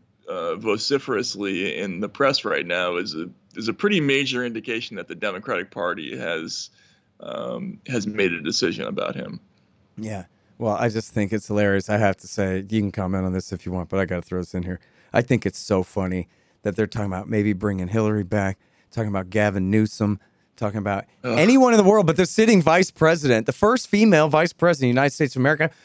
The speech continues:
Speaker 2: first woman of color to be in that level of a high, and nobody's even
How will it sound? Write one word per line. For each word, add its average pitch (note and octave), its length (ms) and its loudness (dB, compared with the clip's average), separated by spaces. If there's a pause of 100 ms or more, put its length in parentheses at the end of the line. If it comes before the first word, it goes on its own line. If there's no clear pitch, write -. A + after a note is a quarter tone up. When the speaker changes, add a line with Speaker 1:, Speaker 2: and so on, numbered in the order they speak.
Speaker 2:
first - 260 2
woman D#3 320 4
of C#3+ 220 2
color A2+ 420 4 (260)
to A#2+ 120 2
be B2+ 260 4
in B2+ 80 2
that C#3+ 180 4
level C3 300 4
of B2 100 4
a A#2+ 60 4
high, C#3 260 4 (140)
and B2+ 100 4
nobody's F#3 420 4
even C3 500 0